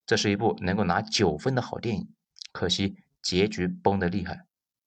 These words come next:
不过咱们不是来写影评的，咱们呢，通常只讨论社会经济问题。白虎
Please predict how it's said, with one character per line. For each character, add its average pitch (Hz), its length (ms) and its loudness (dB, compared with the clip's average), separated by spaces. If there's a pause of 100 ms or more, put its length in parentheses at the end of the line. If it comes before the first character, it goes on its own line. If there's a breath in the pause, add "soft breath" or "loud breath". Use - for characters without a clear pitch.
(560)
不 147 100 2
过 - 520 2
咱 - 180 0
们 117 100 0
不 98 120 0
是 113 100 2
来 92 80 6
写 104 160 2
影 87 140 0
评 80 200 -6
的， 87 220 -8 (800)
咱 160 160 2
们 180 120 6
呢， 175 320 4
通 226 260 4
常 139 180 4
只 151 140 2
讨 98 160 0
论 92 220 2
社 151 320 4
会 107 160 0
经 147 200 -2
济 175 120 0
问 92 180 -2
题。 - 180 -14 (600)
白 208 320 6
虎 135 280 2